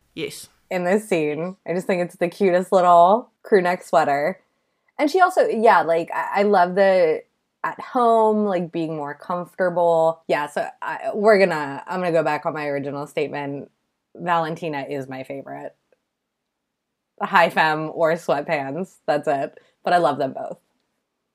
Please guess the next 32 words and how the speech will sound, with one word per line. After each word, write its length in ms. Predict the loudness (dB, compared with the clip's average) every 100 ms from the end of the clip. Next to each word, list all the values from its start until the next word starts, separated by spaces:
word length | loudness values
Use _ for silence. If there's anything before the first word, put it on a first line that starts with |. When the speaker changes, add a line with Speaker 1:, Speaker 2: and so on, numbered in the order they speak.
| _ _ _ 4
Speaker 2:
But 100 | 6
yeah, 160 | 6
they're 140 | 4 4
having 320 | 4 4 4
this, 600 | 2 2 0 -4 -20 -16 -16 _ _ _ _ _ _ -2
they're 380 | 0 2 2 2
having 340 | 2 2 0
this 180 | 0 -4
conversation. 1200 | -4 -4 0 -2 -2 -6 -6 -6 -4 -4 -4 -8 -12
She 220 | -10 -6
gets 240 | -4 -2
up, 220 | -2 -2
she 440 | -4 -8 -4 -4 -6 _ _ _ -4
wakes 420 | 6 6 6 4
up, 220 | 2 2
she's 240 | -4 -6
sober, 400 | -2 0 2 0
realizes 720 | 0 0 0 2 2 2 -2 -4
Jules 300 | -4 -4 -2
called, 400 | 2 2 2 -2
calls 360 | -2 0 0
her 120 | -2 -2
back, 480 | 0 0 -2 -4 -14 _ _ -10
and 140 | -8
is 100 | -4
like, 140 | -4
"I'm 160 | -6 -10
so 180 | -6 -8
sorry. 800 | -6 -2 -2 0 -2 -2 -4 -4
I, 580 | -2 -2 0 -2 -4 -8
you 160 | -10 -8
know, 500 | -6 -6 -8 -8